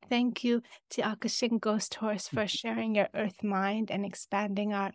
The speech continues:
Speaker 1: understanding of indigenous cultures and our relationship with Mother Earth,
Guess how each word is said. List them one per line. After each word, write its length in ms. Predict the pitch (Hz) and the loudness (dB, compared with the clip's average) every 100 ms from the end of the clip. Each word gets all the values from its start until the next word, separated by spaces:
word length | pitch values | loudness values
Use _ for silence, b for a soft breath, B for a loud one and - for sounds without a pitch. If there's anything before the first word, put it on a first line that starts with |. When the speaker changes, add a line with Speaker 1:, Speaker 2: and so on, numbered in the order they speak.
| - | -4
Speaker 1:
understanding 800 | 208 214 - 202 202 196 196 190 | -4 -4 -2 0 2 0 0 0
of 160 | 185 - | -2 -4
indigenous 680 | 190 190 202 - 202 185 | -6 -4 -6 -4 -4 -4
cultures 600 | - - 190 - 214 208 214 | -8 -8 -8 -6 -6 -4 -2
and 100 | 196 | 0
our 140 | 190 | 0
relationship 760 | 190 180 185 - 202 - 208 - | -2 -2 -4 -4 -4 -4 -6 -8
with 140 | 190 | -8
Mother 300 | 170 185 185 - | -4 -4 -4 -4
Earth, 240 | 185 190 | -4 -6